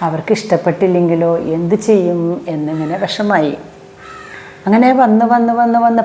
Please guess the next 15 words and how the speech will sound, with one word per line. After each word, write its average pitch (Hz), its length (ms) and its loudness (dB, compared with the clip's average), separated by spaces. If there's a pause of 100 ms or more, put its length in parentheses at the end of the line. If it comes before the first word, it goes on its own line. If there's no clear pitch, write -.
പല 208 140 0
പ്രാവശ്യം 214 600 0
വന്ന് 214 240 0
വിവാഹാഭ്യർത്ഥനകളൊക്കെ 185 1300 0
ആയി. 151 400 -2 (540)
അങ്ങനെ 208 240 -2
വിവാഹാഭ്യർത്ഥനകളൊക്കെ 196 1400 0
ആയപ്പോൾ 180 640 0 (500)
ഇവൾക്ക് 175 440 0 (600)
പറ്റാണ്ടായി. 180 680 0 (200)
ഞാൻ, 180 140 0
ഇയാളുടെ 226 380 2
ശല്യം 190 540 0
സഹിക്കാൻ 180 500 -4
പറ്റാണ്ടായപ്പോൾ 170 920 -4